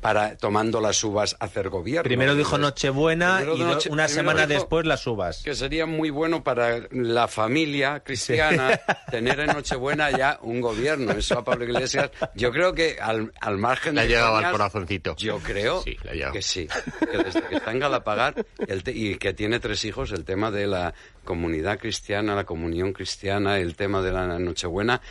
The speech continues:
Speaker 2: El
Speaker 1: le
Speaker 2: recogimiento,
Speaker 1: conmueve.
Speaker 2: sí.
Speaker 1: Sí, los villancicos, tal.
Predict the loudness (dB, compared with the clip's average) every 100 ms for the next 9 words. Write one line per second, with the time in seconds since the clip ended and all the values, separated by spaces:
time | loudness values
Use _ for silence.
0 | -6 -2 2 2 2 2 2 2 0 -4
1 | -8 -4 -2 0 -4 -4 -4 -2 -2 -2
2 | -4 -4 -6 -6 -10